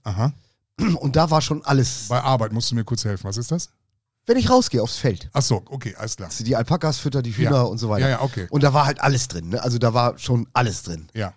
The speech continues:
Speaker 2: Und alles krümelt ja oder man, dann fällt mal was raus oder es läuft was aus.
Speaker 1: Ja.
Speaker 2: Und den hab ich neulich mal ausgeleert. Das war interessant.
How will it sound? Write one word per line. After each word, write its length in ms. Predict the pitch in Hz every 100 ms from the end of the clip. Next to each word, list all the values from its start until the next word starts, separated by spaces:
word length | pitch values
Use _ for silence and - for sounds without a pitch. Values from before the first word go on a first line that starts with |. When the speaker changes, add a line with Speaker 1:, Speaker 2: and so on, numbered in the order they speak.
| _
Speaker 2:
Und 120 | 135
alles 300 | - 175 -
krümelt 400 | - 202 240 214
ja 280 | 175 180 180
oder 220 | 143 135
man, 300 | 127 127 117
dann 240 | 123 123 -
fällt 320 | - 143 151
mal 140 | 113
was 200 | 117 -
raus 320 | 165 185 180
oder 140 | 135 117
es 140 | 107
läuft 280 | 143 170 -
was 140 | 139
aus. 240 | - 131 123
Speaker 1:
Ja. 120 | 104 - - - -
Speaker 2:
Und 100 | 131
den 120 | 151
hab 80 | 165
ich 100 | 151
neulich 240 | 160 156
mal 80 | 160
ausgeleert. 500 | 147 135 120 92 87
Das 140 | 90
war 160 | 170 202
interessant. 500 | 202 208 269 127